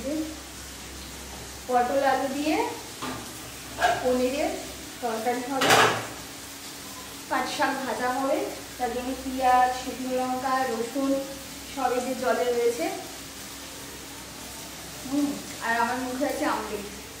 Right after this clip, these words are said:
এই দেখো, তরকারিটা পুরো হয়ে গেছে। ক্যামেরাটা ধোয়ায় কেমন হয়ে যাচ্ছে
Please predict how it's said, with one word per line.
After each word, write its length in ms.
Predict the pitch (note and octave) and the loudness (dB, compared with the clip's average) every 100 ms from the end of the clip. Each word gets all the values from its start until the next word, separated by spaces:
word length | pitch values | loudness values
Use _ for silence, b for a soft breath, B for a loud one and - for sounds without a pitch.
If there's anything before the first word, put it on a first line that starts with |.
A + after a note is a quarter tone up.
| - - - - - - - - - - - - - - - - - - - - - - - - A#3 | -12 -12 -12 -12 -10 -8 -8 -8 -8 -8 -8 -8 -8 -8 -6 -6 -6 -6 -6 -6 -8 -8 -10 -8 -6
এই 60 | A#3 | -6
দেখো, 200 | A3+ - - | -6 -6 0
তরকারিটা 560 | A#3 A#3 C4 C4+ C#4 C#4+ C#4 | 0 2 2 2 2 -2 -2
পুরো 200 | C4+ C#4+ C#4 | 0 0 2
হয়ে 200 | C4 B3+ C4+ | 4 4 6
গেছে। 280 | C#4+ C#4+ E4+ G#4+ - - - - - - - - - - - - - - - | 4 4 0 0 0 0 0 0 0 0 0 0 0 0 0 -2 -2 -4 0
ক্যামেরাটা 720 | C#4+ B3 B3+ G#3+ G#3+ A3 A3+ B3 - | 2 4 4 2 2 2 2 0 0
ধোয়ায় 500 | F#3+ F#3 A#3 B3+ B3 B3 | 0 2 4 4 2 2
কেমন 240 | A3+ B3 A#3 | 2 2 2
হয়ে 180 | G3 G3+ A3+ | 0 0 0
যাচ্ছে 240 | A#3 - | 0 0